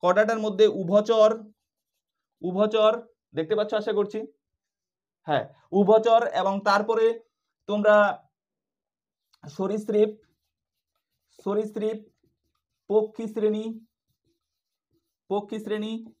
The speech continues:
এবং স্তন্যপায়ী, স্তন্যপায়ী। এছাড়া তোমরা কন্ড্রিকথিস, অস্ট্রিকথিস এটাও পড়ে রাখতে পারো। তো এই যে, আহ, এতগুলো শ্রেণী, উ-, আহ, উভচর, সরীসৃপ, পক্ষী শ্রেণী এবং স্তন্যপায়ী, এদের কি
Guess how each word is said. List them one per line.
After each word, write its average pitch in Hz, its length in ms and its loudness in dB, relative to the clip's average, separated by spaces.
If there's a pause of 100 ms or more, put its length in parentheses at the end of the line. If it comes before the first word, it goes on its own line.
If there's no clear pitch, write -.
এবং 196 400 -6
স্তন্যপায়ী, 208 760 -2 (1500)
স্তন্যপায়ী। 208 600 -6 (160)
এছাড়া 254 360 4
তোমরা 254 260 0
কন্ড্রিকথিস, 220 760 -2
অস্ট্রিকথিস 190 720 -6 (200)
এটাও 208 320 4
পড়ে 226 180 4
রাখতে 220 260 0
পারো। 202 340 2 (180)
তো 202 120 2
এই 233 440 -4
যে, 226 380 0 (300)
আহ, 165 420 4 (720)
এতগুলো 220 400 2
শ্রেণী, 208 360 0
উ-, 196 200 -6
আহ, 160 200 4
উভচর, 208 500 2
সরীসৃপ, 208 560 -4
পক্ষী 196 240 -6
শ্রেণী 214 220 -8
এবং 202 200 -4
স্তন্যপায়ী, 196 640 -4 (140)
এদের 185 360 2
কি 254 360 -2